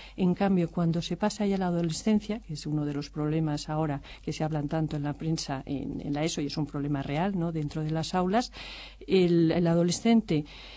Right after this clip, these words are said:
eh, por su misma psicología evolutiva, el momento evolutivo que ven, que viven, rechaza el mundo adulto. Entonces, todo lo que provenga del educador en ese momento es rechazado.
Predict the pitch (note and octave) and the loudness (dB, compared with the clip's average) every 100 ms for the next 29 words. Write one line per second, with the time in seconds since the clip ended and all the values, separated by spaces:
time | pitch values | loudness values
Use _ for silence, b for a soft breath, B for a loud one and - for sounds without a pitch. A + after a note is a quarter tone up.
0 | B B - - G3 F#3+ F#3 F3+ E3+ - | B B -6 2 6 6 6 4 2 0
1 | G3 G#3+ A#3 B3+ C4 B3+ A#3+ - A3+ A3 | 2 4 6 6 6 6 4 2 0 2
2 | G#3 G#3+ A#3+ A3 G#3 A3+ G#3+ G3 G#3+ A3+ | 2 4 4 6 4 4 6 6 6 4
3 | G#3 F#3+ F#3 G#3 F#3+ F3 - E3+ G3 G3+ | 4 4 2 0 0 -2 -2 0 0 0
4 | F3+ - E3 D#3+ G#3+ F3+ A3+ b b - | -4 -2 -2 2 4 4 2 b b 0
5 | F#3+ G3 A#3+ A3+ D3+ D#3 F#3 F3+ F#3 F3 | 2 2 2 0 -4 -4 2 4 6 4
6 | D#3 D#3 C#3+ D3 C3 b F#3 F3+ - G#3+ | 4 2 0 -4 -10 b -2 -2 0 2
7 | A3 G#3+ G3+ F#3+ F#3 F#3 G#3 G3 D#3+ - | 4 2 0 0 2 4 6 6 2 0
8 | D#3+ E3+ D#3+ E3 F3 F3 G3+ F3 G3+ - | 2 4 4 2 2 2 4 4 4 4
9 | G#3+ G3+ G3 G3 A3+ G3 F3+ E3 - A3 | 4 6 4 2 0 0 -2 -4 0 0
10 | D3+ | 0